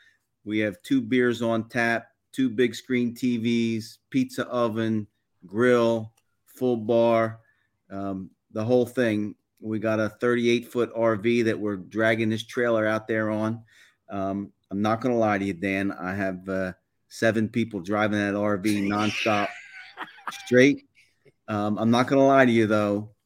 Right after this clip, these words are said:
I'm, I'm past that point in my life. I'm flying out there. I'm gonna see them off, <laughs> and I'm gonna be <laughs> there to meet them when we get there. And we're gonna throw it up and have a big time Philly party, uh,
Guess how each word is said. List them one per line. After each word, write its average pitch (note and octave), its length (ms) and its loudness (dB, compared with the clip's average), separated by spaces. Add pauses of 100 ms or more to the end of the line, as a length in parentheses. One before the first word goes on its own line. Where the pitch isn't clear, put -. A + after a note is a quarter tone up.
(320)
I'm, A2+ 260 0
I'm B2 260 -2
past B2+ 300 2
that A2 200 0
point A2 180 -4
in G#2+ 60 -2
my G#2 120 0
life. G2+ 240 -2
I'm A2 160 2
flying A2+ 400 0
out F#2 200 -2
there. F2+ 320 -8 (400)
I'm A#2 180 0
gonna A2+ 200 4
see C3+ 240 4
them B2+ 160 4
off, D3+ 420 6 (140)
<laughs> - 140 -4
and D#3 420 2 (400)
I'm A2+ 220 2
gonna G#2+ 160 -2
be A#2 280 6
<laughs> - 80 -2
there D#3+ 480 8 (460)
to B2+ 100 2
meet C3+ 220 8
them D3 120 8
when C3+ 120 4
we C3 120 4
get D3 260 4
there. D#3 380 2
And A#2 160 0
we're A#2+ 120 0
gonna A2 300 0 (120)
throw C3 300 2
it C3 80 2
up C3 200 0
and G#2+ 100 -4
have A2 160 -2
a A2 80 -4
big A#2 340 -2
time A#2+ 240 -2
Philly B2 400 -2
party, A2+ 540 -2 (480)
uh, G#2 360 -8